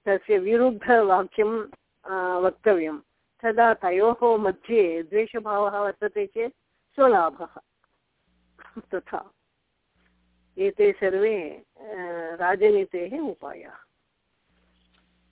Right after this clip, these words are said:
इति दमनकः वदति। करटकः,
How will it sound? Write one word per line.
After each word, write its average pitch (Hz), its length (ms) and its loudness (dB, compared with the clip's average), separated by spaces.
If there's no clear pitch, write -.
इति 214 320 -6
दमनकः 196 580 -2
वदति। 175 400 -6
करटकः, 202 880 -2